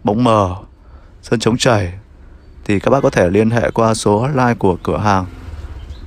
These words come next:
ờ, qua phần miêu tả video, hoặc truy cập trực tiếp và tham khảo các sản phẩm của bên em qua website có hiển thị trên video đấy ạ. Ờ, em xin cảm ơn, ờ, anh chị và các bạn đã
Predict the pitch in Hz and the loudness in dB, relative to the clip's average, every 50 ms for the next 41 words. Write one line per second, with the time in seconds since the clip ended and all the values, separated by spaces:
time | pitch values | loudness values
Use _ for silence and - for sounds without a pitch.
0 | - - - 90 90 90 92 - 117 117 - 131 113 101 98 101 113 113 - 95 | -14 -6 -2 0 0 2 2 2 0 2 2 2 2 4 4 4 2 2 2 0
1 | 98 82 92 110 110 120 120 120 113 110 - - - - - - - - - - | 0 2 2 2 4 4 4 4 2 -2 -6 -12 -20 -20 -20 -20 -20 -20 -18 -8
2 | - - 101 - - - 123 - - 101 101 - - 107 - - - 156 185 - | -4 -4 -4 -4 0 -2 0 2 2 0 0 0 -2 -4 -2 0 2 2 2 0
3 | - - 117 113 - 123 117 110 110 92 92 - - 101 92 92 85 87 92 110 | 0 0 0 2 2 2 2 2 0 0 0 0 0 0 0 2 0 2 2 2
4 | 117 113 110 - 117 117 113 107 107 123 139 135 - - 123 117 107 - - - | 2 2 2 2 2 2 4 2 2 2 2 2 0 0 0 0 0 -4 -8 -18
5 | - - - - - - - - - - - - - - - - 101 101 117 131 | -20 -20 -20 -20 -20 -20 -20 -20 -20 -20 -20 -20 -16 -8 -2 0 2 2 4 4
6 | 117 92 82 117 - - - 123 113 110 110 107 104 113 120 120 117 113 107 110 | 2 2 2 0 0 2 2 2 4 4 2 2 4 4 6 6 6 6 4 2
7 | - - - - - - - - - - - - - - - - - - - - | 0 -2 -10 -20 -20 -20 -20 -20 -20 -20 -20 -20 -20 -20 -20 -20 -20 -20 -20 -18
8 | - - 92 90 90 90 90 90 90 90 90 90 90 90 90 92 95 - - - | -8 -4 -2 0 0 0 0 0 0 0 -2 -2 -2 -2 -4 -4 -6 -8 -14 -20
9 | - - - - - - - - - - - - - - - - - - - - | -20 -20 -20 -20 -20 -18 -20 -20 -20 -20 -20 -18 -18 -18 -18 -10 -4 0 2 4
10 | 131 117 107 107 87 95 98 104 107 110 107 107 101 104 104 101 101 101 101 98 | 4 4 4 4 2 4 4 4 4 4 4 2 2 2 2 2 2 0 0 0
11 | 98 107 - - 110 - - 104 101 101 92 92 - - 98 98 90 - - 113 | -2 -2 -2 -2 -2 0 -2 0 0 0 0 0 -2 0 0 0 0 2 2 2
12 | 113 - 95 101 92 90 98 107 113 113 113 113 110 107 110 | 2 2 2 0 0 0 2 0 2 2 0 0 0 -2 -2